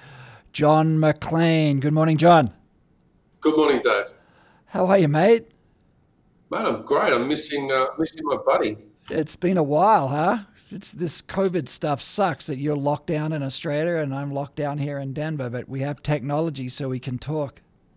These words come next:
Speaker 2: Yeah, I'm, uh, I'm grateful for technology. It allows us to still communicate, but, uh, nothing beats the, the face-to-face.
Speaker 1: Hey, so this is a really exciting couple of weeks for you, and the reason for getting together is you've just launched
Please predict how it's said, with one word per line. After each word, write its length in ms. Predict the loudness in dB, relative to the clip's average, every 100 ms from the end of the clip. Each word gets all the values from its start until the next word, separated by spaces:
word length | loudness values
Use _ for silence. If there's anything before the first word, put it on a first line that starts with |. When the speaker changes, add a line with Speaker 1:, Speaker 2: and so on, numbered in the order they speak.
| _ _ _ _ _ _ _ _ _ -20 -20 -2
Speaker 2:
Yeah, 240 | 2 4 4
I'm, 200 | 0 0
uh, 120 | 0
I'm 140 | 0 0
grateful 300 | 0 0 -4
for 120 | -10
technology. 580 | -8 -8 -4 -6 -6 -8
It 40 | -4
allows 300 | -2 -2 -4
us 80 |
to 140 | -10 -10
still 300 | -8 -8 -8 -10
communicate, 640 | -8 -6 -6 -6 -4 -4 -6
but, 240 | -10 -4
uh, 120 | -4
nothing 400 | 0 -2 -2 -2
beats 280 | -4 -4 -4
the, 380 | -2 0 0 -4 -18 _ -20 _ _
the 60 | -4
face-to-face. 800 | -2 -2 -4 -2 -2 -2 -6 -18 _ -20 -20 -20 -12
Speaker 1:
Hey, 260 | 2 6 6
so 180 | 6 4
this 260 | 4 4
is 180 | 2 2
a 80 | 2
really 340 | 4 4 4 2
exciting 600 | 0 0 2 4 2 2
couple 300 | 0 0 -2
of 60 |
weeks 280 | -2 -2 -4
for 80 | -4
you, 320 | -2 0 0
and 340 | -2 -2 0 0
the 80 |
reason 480 | 0 0 0 0 -4
for 160 | -4 -4
getting 260 | -2 -2
together 400 | -4 -2 0 2
is 220 | 0 -2 -2
you've 240 | -2 -2
just 340 | -2 -2 -2
launched 540 | -4 -4 -2 -4 -8